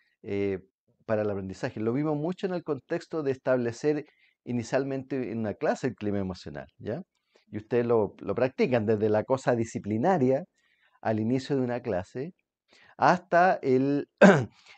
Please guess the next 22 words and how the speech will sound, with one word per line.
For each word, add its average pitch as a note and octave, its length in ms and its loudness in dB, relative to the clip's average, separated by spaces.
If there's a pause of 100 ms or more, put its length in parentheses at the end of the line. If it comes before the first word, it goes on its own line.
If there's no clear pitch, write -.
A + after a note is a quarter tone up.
el B2 440 0
incorporar A#2+ 640 0
rutinas C#3+ 420 -2
que - 100 -12
tienen D3 280 -4
que C#3+ 120 -4
ver D3 260 -2
con D3 320 -4
reconocer F3+ 760 -2
y - 120 -8
ser C#3+ 160 -2
empático D3+ 800 -2
con D3+ 180 -6
los D3+ 140 -2
estudiantes, C#3 520 -2
como G#2+ 240 -6 (300)
reconocer G#2+ 600 -2
la, G#2+ 240 2
la G#2 120 -2
aparición G#2 480 -4
de, G#2 240 -2 (200)
eh, F#2+ 400 0